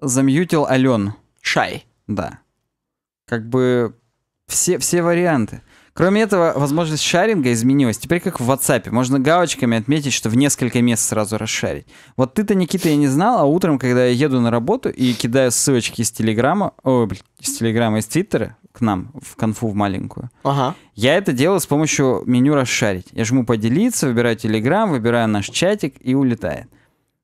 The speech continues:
Speaker 1: Теперь я могу
Speaker 2: Через приложение Твиттера, что ли?
Speaker 1: Да, да, из приложения Твиттера я это делаю.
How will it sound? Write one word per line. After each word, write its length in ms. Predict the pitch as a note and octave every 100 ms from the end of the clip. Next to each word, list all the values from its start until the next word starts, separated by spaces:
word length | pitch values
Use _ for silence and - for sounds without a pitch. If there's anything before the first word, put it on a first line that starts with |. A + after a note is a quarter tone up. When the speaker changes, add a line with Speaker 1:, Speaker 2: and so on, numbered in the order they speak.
| _
Speaker 1:
Теперь 280 | A#2+ D3 E3
я 120 | D#3
могу 380 | C3+ B2 C#3 F#3
Speaker 2:
Через 320 | D#3+ D#3 C#3
приложение 540 | D3+ C#3+ C#3+ D#3+ D3+
Твиттера, 360 | B2+ F3 - C3+
что 180 | - -
ли? 60 | -
Speaker 1:
Да, 240 | A#2+ G#2+
да, 180 | G2+ F#2+
из 120 | - -
приложения 480 | A#2 A#2+ C3 A#2+
Твиттера 340 | A2 A2+ - -
я 60 |
это 140 | A2+ A2+
делаю. 320 | A#2+ A#2+ C3+